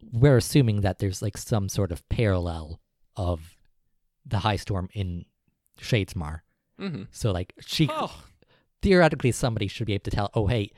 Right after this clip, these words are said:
Speaker 1: there's only one of those big swirly, like, death spirals." <laughs>
Speaker 2: Mm-hmm, but, like, we don't
Speaker 1: of
Speaker 2: really know what
Speaker 1: investiture.
Speaker 2: happens when it dies, when it, you know, like, it dies down, like, where it goes or, like, how that works on the weird cognitive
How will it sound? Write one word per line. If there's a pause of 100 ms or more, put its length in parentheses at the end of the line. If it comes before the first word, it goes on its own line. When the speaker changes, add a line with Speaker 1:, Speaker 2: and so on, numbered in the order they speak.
(160)
Speaker 1:
there's
only
one
of
those
big
swirly,
like, (680)
death
spirals."
<laughs> (140)
Speaker 2:
Mm-hmm,
but,
like,
we
don't
Speaker 1:
of
Speaker 2:
really
know
what
Speaker 1:
investiture.
Speaker 2:
happens
when
it
dies,
when
it,
you
know,
like,
it
dies
down,
like,
where
it
goes
or,
like,
how
that
works
on
the
weird
cognitive